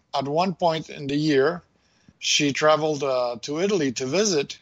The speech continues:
and she couldn't do it. No matter how she tried, she could not clear the chemtrails in Italy. And she went to,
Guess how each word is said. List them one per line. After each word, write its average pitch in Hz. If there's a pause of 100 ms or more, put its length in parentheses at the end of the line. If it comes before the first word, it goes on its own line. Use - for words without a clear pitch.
(560)
and 135 (540)
she 127
couldn't 160
do 147
it. - (340)
No 135
matter 147
how 151
she 160
tried, 151
she 131
could 131
not 147
clear 147
the 135
chemtrails 135
in 139
Italy. 143
And 117
she 139
went 135
to, 127